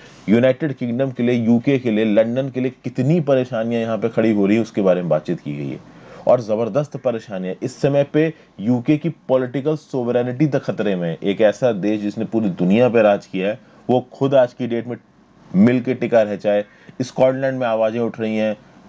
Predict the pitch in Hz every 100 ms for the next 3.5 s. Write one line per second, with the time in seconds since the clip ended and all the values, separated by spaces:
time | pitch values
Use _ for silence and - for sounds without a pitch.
0 | - - - - - 123 117 117 117 113
1 | 110 101 101 101 104 104 - - 113 117
2 | 127 127 113 117 113 113 117 - 107 131
3 | 120 117 107 107